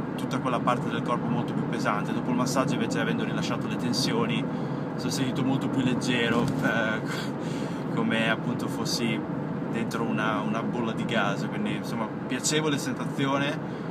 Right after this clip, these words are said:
E sono tornato a casa, eh, sono riuscito anche a fare un sonnellino, una siesta, eh, insomma, visto che mi alza anche abbastanza presto, quello sì, ci voleva. Ho staccato, come dicevo, infatti tutti i termogenici e quindi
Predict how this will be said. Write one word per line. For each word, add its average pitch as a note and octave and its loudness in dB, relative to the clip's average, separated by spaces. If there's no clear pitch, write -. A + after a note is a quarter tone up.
E A#2 0
sono A#2+ -2
tornato A#2 0
a A2 -2
casa, G#2+ 2
eh, G#2 -2
sono A#2 -4
riuscito A2+ -2
anche - 0
a - -4
fare A2 2
un G#2 -2
sonnellino, A2+ -2
una G#2+ -2
siesta, A2+ 0
eh, - -2
insomma, G#2 -4
visto - -4
che A2 -4
mi G#2+ -2
alza G#2+ -2
anche G#2 -2
abbastanza - -2
presto, A2 0
quello G#2 -4
sì, - -2
ci - -6
voleva. A2 0
Ho A#2 -2
staccato, C3 4
come A#2+ 0
dicevo, A#2+ 2
infatti A#2+ 0
tutti - 0
i A2+ 2
termogenici A#2+ 0
e G#2+ -2
quindi A2+ 0